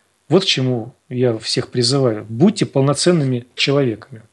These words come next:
Поэтому уроки все проходят, и те проходят свои уроки. Им это необходимо отработать, потому что они пришли из своего мира, где у них свои установки,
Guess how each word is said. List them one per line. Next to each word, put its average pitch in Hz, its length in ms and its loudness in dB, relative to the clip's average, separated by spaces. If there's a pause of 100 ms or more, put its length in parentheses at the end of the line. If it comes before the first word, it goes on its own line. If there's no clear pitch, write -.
(720)
Поэтому 156 400 4
уроки 180 320 4
все 151 220 0
проходят, 131 640 -2 (600)
и 202 140 0
те 147 180 2
проходят 151 460 0
свои 147 220 0
уроки. 147 500 0 (800)
Им 156 160 4
это 131 160 0
необходимо 127 560 0
отработать, 143 580 -2 (560)
потому 139 320 0
что 131 460 -2 (300)
они 151 240 2
пришли 143 420 -2
из 170 260 0
своего 135 460 0
мира, 123 340 -2 (320)
где 131 240 2
у 139 140 4
них 127 120 -2
свои 139 300 0
установки, 135 680 -4